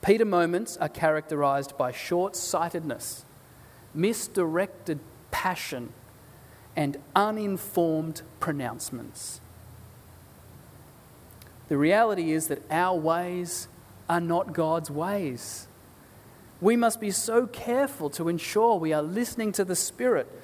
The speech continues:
and following the ways of Jesus and not just our limited ideas or perceived good intentions.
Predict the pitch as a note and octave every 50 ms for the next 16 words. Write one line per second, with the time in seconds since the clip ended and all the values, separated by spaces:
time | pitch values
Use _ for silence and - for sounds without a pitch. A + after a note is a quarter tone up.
0 | - - - - - D3 D#3+ - - - G#3+ A3+ A#3+ B3 B3+ B3 B3 A#3+ A3+ G#3+
1 | G3+ F3+ F3+ G3+ G#3+ A#3 A#3+ G#3+ - F#3+ D#3+ D#3 - - A3+ A#3 B3 A#3+ F#3+ D#3
2 | C3+ A#2 - - - - - - - - - - - - - D#3 F3 G#3 A#3 A#3+
3 | A#3 - A3 - - G#3 F#3 F3 F3+ G3 G#3 G#3+ A3 G#3 - G3+ G3 F#3 F3 E3+
4 | D#3 D#3 F#3 G#3 G#3 F3+ D#3 C#3+ D#3+ D#3+ D#3 - - - - - G3 - - -
5 | - B3 B3 A#3 G#3 F#3+ - - - G#3 F#3+ G3 F#3 F3 - - F#3+ F#3+ F#3+ F3
6 | - F3+ D3 A#2+ A#2+ A#2 - - - -